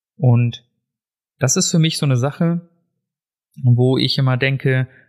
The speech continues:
da hab ich, äh, mir was aufgeschrieben, das möchte ich ja mal vorlesen,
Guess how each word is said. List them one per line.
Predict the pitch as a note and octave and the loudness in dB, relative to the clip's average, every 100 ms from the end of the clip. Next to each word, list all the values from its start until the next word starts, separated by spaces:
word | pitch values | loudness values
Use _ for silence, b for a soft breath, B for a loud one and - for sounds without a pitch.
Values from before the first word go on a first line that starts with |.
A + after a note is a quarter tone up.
| _ | _
da | A#2 | -4
hab | A#2 | -4
ich, | A#2+ - | -6 -6
äh, | C3 | -2
mir | A#2+ B2 | 0 0
was | A#2 | -2
aufgeschrieben, | - C3+ - D3 - C#3 C3 C3 - | -4 -4 -2 -2 0 0 0 -2 -6
das | B2 - | -10 -4
möchte | B2+ B2 | -4 -2
ich | |
ja | A#2+ | -4
mal | A2 A2 A2 b b b _ _ | -2 -2 -4 b b b _ _
vorlesen, | - D#3+ D#3 A2+ A2+ B2 F3 | -2 0 2 -2 -4 -6 -6